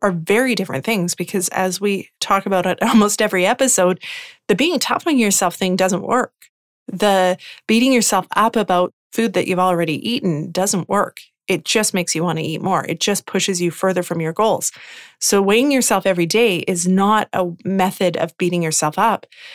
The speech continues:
It's a method of just keeping your brain focused on what you're trying to do and what goals you are trying to reach.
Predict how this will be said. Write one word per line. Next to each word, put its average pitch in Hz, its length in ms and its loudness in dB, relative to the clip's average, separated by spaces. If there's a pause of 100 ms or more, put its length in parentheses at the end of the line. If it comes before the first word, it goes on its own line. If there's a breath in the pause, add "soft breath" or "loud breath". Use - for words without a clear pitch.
(200 loud breath)
It's - 140 -4
a 196 80 2
method 196 460 0
of 180 120 -2
just - 340 -2
keeping 185 380 -2
your 165 120 0
brain 233 560 0 (340)
focused 349 800 0
on 190 380 2
what 202 200 0
you're 196 120 -2
trying 175 320 0
to 170 60 2
do 269 360 2
and 185 220 0
what 190 300 -4
goals 185 380 0
you 175 140 -6
are 165 60 -4
trying 160 320 -4
to 156 80 -6
reach. - 480 -6